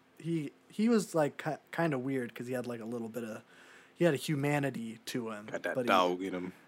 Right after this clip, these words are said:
Speaker 1: Yeah, but he murdered people, and I guess that's the joke. Um,
Speaker 2: Yeah.
Speaker 1: but, yeah, I don't know. This season, it was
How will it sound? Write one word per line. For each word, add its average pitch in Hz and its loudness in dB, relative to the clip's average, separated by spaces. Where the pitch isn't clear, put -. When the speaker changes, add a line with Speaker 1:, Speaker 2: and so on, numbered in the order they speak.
Speaker 1:
Yeah, 113 -4
but 123 -6
he 110 -8
murdered 113 -8
people, - -12
and 139 -2
I 147 2
guess 139 0
that's 110 -6
the 107 -10
joke. 87 -12
Um, 104 -6
Speaker 2:
Yeah. 101 -2
Speaker 1:
but, 107 -6
yeah, 123 -2
I 123 -4
don't 123 -4
know. 120 -4
This 117 -6
season, 135 -4
it 156 6
was 170 6